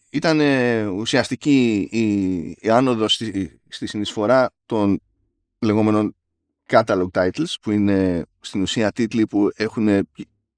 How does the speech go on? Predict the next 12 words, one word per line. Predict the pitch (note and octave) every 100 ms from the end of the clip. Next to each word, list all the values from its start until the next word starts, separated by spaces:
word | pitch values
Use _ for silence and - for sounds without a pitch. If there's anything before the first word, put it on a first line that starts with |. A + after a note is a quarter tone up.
| _ _ _
κυκλοφορήσει | - - G#2+ G#2 A#2 -
τουλάχιστον | A2+ A#2 A#2+ A#2
έξι | A2+ A#2+
μήνες | A#2 -
πριν | - C#3+ B2+ -
από | - F#2+ F#2
την | F#2+ F#2+ F2+ - D3
περίοδο | G#2+ G2+ F#2+ F#2 E2+ _ _ _ _ _ _ _ -
αυτή, | F#2+ - F#3+
τη-, | G#3 C#3 A2+ G#2
την | F#2+ G#2
οικονομική. | G#2 G2 A2 - A3